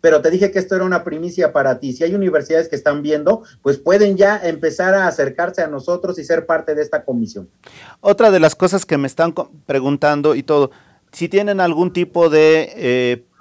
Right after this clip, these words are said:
Speaker 2: programa semanal en Facebook, en redes sociales, etcétera, que platiquen de lo que van hacien-, desarrollando ustedes,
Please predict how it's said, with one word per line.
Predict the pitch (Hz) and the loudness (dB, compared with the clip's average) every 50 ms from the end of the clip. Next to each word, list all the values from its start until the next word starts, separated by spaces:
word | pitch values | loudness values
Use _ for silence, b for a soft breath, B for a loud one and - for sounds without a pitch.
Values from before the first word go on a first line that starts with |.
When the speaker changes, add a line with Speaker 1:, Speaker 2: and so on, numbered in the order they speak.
| _ _ - | _ _ -4
Speaker 2:
programa | 139 131 131 131 131 139 143 143 147 147 147 147 143 139 | 2 4 4 4 4 4 4 4 2 2 0 0 -2 -2
semanal | - 139 127 127 123 123 127 131 135 135 | -4 -6 -6 -4 -4 -4 -2 -2 -2 -2
en | 131 123 | -4 -4
Facebook, | - 143 139 139 139 123 127 143 139 - 123 | -4 -2 0 0 0 -2 -4 -6 -6 -4 -4
en | 127 117 | -4 0
redes | 131 135 135 120 | 0 -2 -2 -2
sociales, | 135 131 - - 135 131 131 123 - 131 | -6 -8 -4 -2 -2 0 0 -2 -4 -6
etcétera, | 120 - - 135 131 - 139 143 151 - b b b b b b | -8 -4 -6 -6 -4 -2 -2 -2 -2 -4 b b b b b b
que | - 160 151 | -4 -4 -2
platiquen | - 160 160 160 - 202 196 - 185 170 156 | 2 2 2 2 2 -6 -2 -2 -2 2 2
de | 147 135 | 2 2
lo | 135 131 | 2 0
que | - 147 | 0 0
van | 143 160 165 165 | 2 2 2 0
hacien-, | 156 147 - 156 160 156 139 | -2 -4 -4 -6 -6 -6 -6
desarrollando | 123 120 - 143 127 127 131 131 139 143 147 147 | -8 -8 -4 -4 -4 -4 -2 -4 -4 -4 -4 -6
ustedes, | 139 - - 139 135 135 131 131 131 - - | -6 -6 -4 -2 -2 0 0 -2 -4 -4 -10